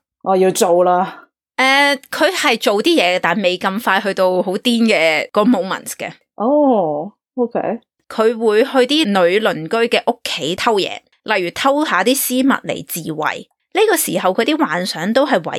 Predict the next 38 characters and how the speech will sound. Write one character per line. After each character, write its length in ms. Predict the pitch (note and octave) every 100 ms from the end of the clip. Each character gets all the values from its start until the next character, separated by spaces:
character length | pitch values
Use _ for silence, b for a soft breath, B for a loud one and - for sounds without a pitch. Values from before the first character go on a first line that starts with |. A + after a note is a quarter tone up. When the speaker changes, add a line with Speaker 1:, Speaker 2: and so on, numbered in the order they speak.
| -
Speaker 2:
繞 200 | E3+ F#3+
一 100 | A#3+
啲 360 | C4 C4 B3+ B3
佢 160 | C4
知 180 | C4 F4+
道 120 | C#4+
自 160 | F#3+ F#3+
己 280 | F3+ A#3+ A3+ _
冇 240 | F3+ F#3 G3+
機 240 | B3 B3+ C#4
會 240 | F#3 E3+
追 300 | D#3+ G#3 G#3+
到 80 | F3+
嘅 180 | F3+ F3
靚 200 | D#3 D#3
女， 460 | D3+ - - F3+ _ _ -
噉 160 | F3+
都 220 | A3+ A3+
make 160 | A3 G#3+
sense 300 | - F#3+ G3
嘅， 160 | - E3
即 80 |
係 120 | G#3+ -
唔 180 | E3 D#3
會 100 | E3+
搵 120 | A#3+ E3+
啲 140 | A3
醜 340 | - E3+ E4+
女 260 | A#3 F#3+ F3+ - F5 -
<laughs> 320 | - - -
嚟 120 | D4+
去 100 | C#4
做 160 | C#4 A#3
呢 80 | B3
件 160 | A#3
事 160 | B3+ F#3+
嘅。 340 | D3+ D#3 -
Speaker 1:
即 80 | -